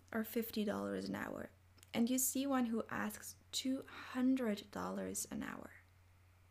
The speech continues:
because there's people who do ask two hundred dollars an hour for a life coaching session, which personally I think is a lot of money. But at the same time,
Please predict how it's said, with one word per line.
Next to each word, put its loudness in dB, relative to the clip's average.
because 0
there's -2
people -2
who 0
do 0
ask 0
two -2
hundred 2
dollars 0
an 0
hour -2
for 0
a 0
life 0
coaching 0
session, 0
which -4
personally 0
I 0
think 0
is 0
a 2
lot 4
of 2
money. 2
But 6
at 0
the 2
same 4
time, 2